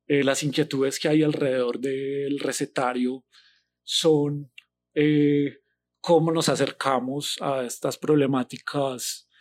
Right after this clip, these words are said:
de, de la tierra, del conflicto, de cómo lo, nos alimentamos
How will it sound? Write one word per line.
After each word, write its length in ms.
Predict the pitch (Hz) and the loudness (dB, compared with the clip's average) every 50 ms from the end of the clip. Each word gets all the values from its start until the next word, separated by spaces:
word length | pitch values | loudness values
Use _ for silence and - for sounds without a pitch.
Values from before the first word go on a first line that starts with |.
| - - _ _ _ | -20 -20 _ _ _
de, 340 | - 135 135 131 127 123 123 | -2 0 2 2 2 0 0
de 120 | 113 143 | 2 2
la 140 | 127 123 117 | 2 2 0
tierra, 460 | - - 147 147 143 - - 139 135 | 0 2 2 4 4 4 2 0 0
del 160 | 135 131 120 - | -2 -4 -8 -8
conflicto, 960 | - 123 117 110 - - 147 147 147 147 - _ - 151 143 143 139 139 | -10 -12 -12 -8 -4 0 0 0 0 -2 -6 _ 2 4 4 4 4 2
de 100 | 131 120 | 0 -2
cómo 280 | - - - 117 123 127 | -4 -6 -8 -6 -6 -4
lo, 160 | 135 143 190 - | -4 -4 -4 -4
nos 200 | - 135 127 - | -6 -8 -4 -4
alimentamos 920 | 143 127 131 135 127 127 127 123 - 135 127 123 127 131 127 - - - | -4 -4 -4 -4 -4 -6 -4 -2 -2 -2 -2 -2 -4 -8 -12 -14 -16 -18